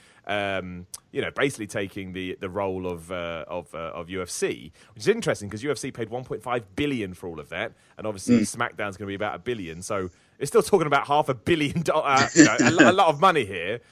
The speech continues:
Speaker 1: I don't even
Speaker 2: Yeah.
Speaker 1: know how much money that is. It's, it's just, it's numbers where I get confused. Anyway, it's a lot of money. I don't know how it's gonna work, but this is what I find so fascinating about it. And I've always said this before, I don't necessarily think that T V deals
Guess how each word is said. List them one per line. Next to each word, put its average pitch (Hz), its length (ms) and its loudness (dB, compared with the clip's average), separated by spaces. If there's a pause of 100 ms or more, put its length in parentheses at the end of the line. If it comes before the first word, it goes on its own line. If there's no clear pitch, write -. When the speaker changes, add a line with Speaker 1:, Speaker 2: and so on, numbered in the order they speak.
(120)
Speaker 1:
I 220 120 6
don't 226 100 6
even 196 40 8
Speaker 2:
Yeah. 185 60 8
Speaker 1:
know 214 120 10
how 220 60 10
much 185 180 4
money 147 180 2
that 131 120 2
is. 123 80 2
It's, 143 160 -8
it's 170 100 -6
just, 175 160 -10
it's 165 140 -2
numbers 196 340 4
where 156 120 6
I - 40 8
get 170 160 0
confused. 175 460 -4
Anyway, 151 300 0 (140)
it's - 260 6
a 196 40 10
lot 190 220 6
of 151 140 2
money. 165 340 2 (400)
I 247 120 6
don't 277 160 4
know 240 120 4
how 208 200 4
it's - 120 -4
gonna 196 200 0
work, 220 260 4
but 175 80 -6
this 220 120 -4
is 269 60 -8
what 240 160 -2
I 185 40 2
find 175 260 -2
so 160 160 -2
fascinating 151 600 -4
about 87 260 -6
it. 73 80 -4
And 117 120 -8 (220)
I've 175 140 2
always 247 240 0
said 190 140 -2
this 170 120 -8
before, 175 380 -2 (160)
I - 80 -2
don't 196 140 0
necessarily 165 480 -4
think 151 160 -10
that - 160 -10
T 135 240 -6
V 123 160 -6
deals 123 520 -8